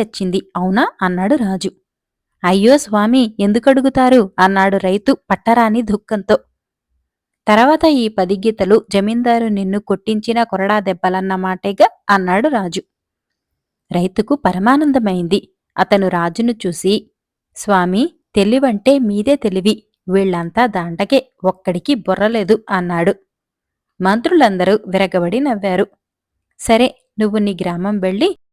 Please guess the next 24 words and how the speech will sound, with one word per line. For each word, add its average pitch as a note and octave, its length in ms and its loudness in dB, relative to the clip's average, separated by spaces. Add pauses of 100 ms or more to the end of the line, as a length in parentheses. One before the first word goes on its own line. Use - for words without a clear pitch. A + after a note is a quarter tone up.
(180)
నేను C#4 260 2
నీకు C4+ 260 2
తప్పక B3 500 0
న్యాయం G#3+ 480 -2
జరిగేటట్టు F#3+ 800 -2 (280)
తీర్పిస్తానని B3+ 880 0
నీ A#3+ 120 0
భార్యతో G3+ 560 -2
చెప్పు," - 500 -4
అన్నాడు F#3 360 0
రాజు. F#3+ 360 -4 (800)
రైతు C4 320 2
సెలవు G#3+ 380 2
పుచ్చుకొని G#3+ 480 -6
తన F3+ 220 -4
గ్రామానికి F3+ 640 -4
తిరిగి G#3+ 340 -4
వెళ్ళాడు. F3+ 500 -2 (380)
అతని G#3 280 0
వెనకనే G3 520 -2
రాజుగారి G3+ 720 0
ఆనతి F#3+ 500 -4
జమీందారుకు F#3+ 680 -4
చేరింది. G3 640 -4